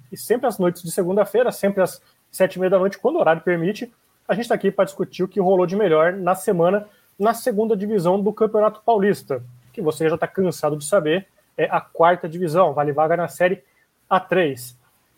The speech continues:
Hoje a gente fala da nona e da décima rodadas da primeira fase, da fase de grupos, que acabou de encerrar nesse final de semana.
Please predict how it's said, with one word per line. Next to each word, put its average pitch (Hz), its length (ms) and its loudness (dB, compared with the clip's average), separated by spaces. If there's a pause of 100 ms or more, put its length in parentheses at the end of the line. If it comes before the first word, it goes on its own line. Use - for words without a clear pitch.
Hoje 269 160 4
a 285 40 0
gente 277 180 -4
fala 220 220 4
da 175 200 4
nona 190 360 2
e - 20 -2
da 202 80 4
décima 170 400 0
rodadas 156 580 2
da 185 300 4
primeira 175 400 -2
fase, 185 240 2
da 160 80 -4
fase 160 200 -2
de 156 60 -10
grupos, 180 300 -2
que - 100 -8
acabou 147 360 -2
de 175 80 -2
encerrar 151 340 0
nesse 151 140 -8
final 175 160 -4
de - 80 -20
semana. 254 340 2